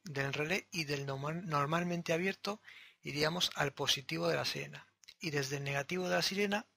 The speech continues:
iríamos al negativo de la fuente de alimentación. El funcionamiento sería que cuando se produce una alarma, digamos, eh, da tensión de salida la salida de sirena, con lo cual al, al alimentar el relé, a la bobina del relé,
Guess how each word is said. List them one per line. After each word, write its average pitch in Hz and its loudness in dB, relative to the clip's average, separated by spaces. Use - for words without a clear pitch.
iríamos 165 0
al 147 -2
negativo 139 -2
de 156 0
la 143 0
fuente 160 -6
de 143 -4
alimentación. 135 -10
El 147 -4
funcionamiento 151 -4
sería 147 0
que 131 -8
cuando 127 -2
se - -2
produce 147 -4
una 156 2
alarma, 165 0
digamos, 143 -2
eh, 139 -8
da 147 -2
tensión 175 4
de 160 0
salida 165 -2
la 156 2
salida 147 2
de 147 4
sirena, 127 0
con 131 -6
lo 131 -6
cual 156 2
al, 151 -4
al 147 4
alimentar 139 0
el 147 -2
relé, 175 2
a 139 -4
la 135 0
bobina 143 0
del 147 0
relé, 202 0